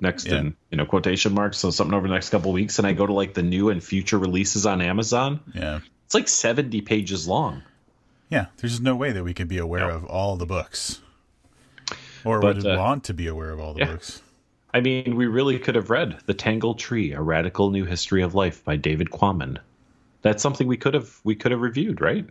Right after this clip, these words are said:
Speaker 2: That could have happened.
Speaker 1: It could have happened. So, at any
Speaker 2: Yeah.
Speaker 1: rate, I, I thought it was kind of funny that, uh, next time somebody tells me what I'm reading for the podca-, "Oh, what are you guys reviewing for the podcast?" I'm gonna say The War Before the War, Fugitive Slaves and the Struggle for America's Soul from the Revolution to the Civil War by Andrew Del Blanco.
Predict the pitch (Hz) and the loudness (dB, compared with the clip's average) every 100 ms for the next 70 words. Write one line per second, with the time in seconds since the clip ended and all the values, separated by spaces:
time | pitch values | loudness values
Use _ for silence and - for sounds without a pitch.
0 | - 107 - 120 131 131 117 - - _ | -10 -8 -4 -2 -2 -2 -6 -8 -14 _
1 | _ _ - - - 104 80 82 104 165 | _ _ -4 0 2 2 0 0 -2 -2
2 | - _ - - 65 64 69 - 98 113 | -10 _ -14 -6 -4 -2 -4 -2 2 2
3 | 98 71 76 - - 107 104 107 117 - | 2 0 -4 -12 -2 0 2 2 0 0
4 | - 117 - - - 92 85 - 82 78 | 0 0 0 -6 -2 0 -2 -2 -2 0
5 | 76 71 73 71 76 69 73 - - - | -4 -4 -4 -4 -2 -2 -4 -12 -18 -18
6 | - - - 117 110 107 98 101 95 87 | -18 -18 -4 -2 2 2 2 0 0 0
7 | 98 92 85 87 80 87 82 85 85 80 | 0 0 0 -2 0 0 0 0 -2 -2
8 | 80 76 82 80 - 143 175 190 165 160 | -2 0 0 0 2 2 2 0 -2 -2
9 | 156 156 151 139 156 170 104 80 98 101 | -2 -2 -2 0 0 0 -2 -2 0 -2
10 | 98 101 82 104 120 143 135 113 113 101 | 0 0 0 0 2 0 -2 -2 0 0
11 | 90 76 71 69 - 107 127 127 113 113 | 0 -2 -2 -2 -2 0 0 -2 0 2
12 | 104 107 92 82 - 95 98 101 101 92 | 2 2 -2 -2 0 2 2 2 2 2
13 | 92 98 101 - 98 107 101 90 92 92 | 2 2 2 2 2 2 0 2 2 2
14 | 104 104 110 87 98 - 104 95 95 110 | 2 0 -2 -2 -2 0 0 2 2 2
15 | 92 82 76 95 95 104 87 95 90 110 | 2 0 0 -2 -2 -2 0 0 2 0
16 | 131 - 55 | 0 -2 -4